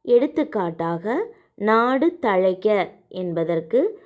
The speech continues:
"நாடு வளர்க" என்று பொருள். "சேலையை தழைய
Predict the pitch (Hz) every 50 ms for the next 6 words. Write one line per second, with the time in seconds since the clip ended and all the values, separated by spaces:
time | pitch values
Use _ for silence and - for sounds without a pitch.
0 | _ _ - - 180 202 214 226 233 247 262 277 240 311 302 202 180 185 185 190
1 | 208 226 240 247 233 240 262 262 262 240 - - 180 180 175 175 175 262 285 285
2 | - 190 180 165 175 175 165 156 - - - _ _ _ _ _ _ _ _ _
3 | - 269 262 262 269 294 320 330 311 302 240 254 247 254 311 427 - - _ _
4 | _ _ _ _ _ _ _ _ _ _ _ _ _ - 302 254 240 240 247 262
5 | 277 302 320 320 349 370